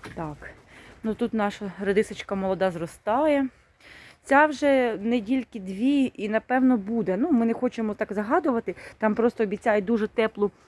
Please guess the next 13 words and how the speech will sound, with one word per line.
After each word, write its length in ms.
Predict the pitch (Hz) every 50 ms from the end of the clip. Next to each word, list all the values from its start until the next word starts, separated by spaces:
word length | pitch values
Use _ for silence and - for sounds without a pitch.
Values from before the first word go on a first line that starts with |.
| _ _ _ _
погоду, 480 | - 208 185 185 254 330 427 - 247 -
а 100 | - 202
вона 320 | 196 196 208 190 233 320 381
вже 340 | 339 240 185 226 262 294
у 100 | 262 202
нас 460 | 190 190 214 277 320 294 269 - - - _ _ _ _ _ _
ось 320 | - 202 202 - - - -
сьо. 180 | - 175 170 156 156 - - _ _ _ - - _ - - - _
Вона 180 | - 403 427 381
вже 120 | 262 254
наливається. 720 | 254 233 240 226 226 190 180 160 160 160 - - - - - - _ _ _ _ _ _ _ _ _ _
Така 200 | - - - 180
гарнюня. 640 | 170 170 190 196 196 196 262 311 330 262 226 202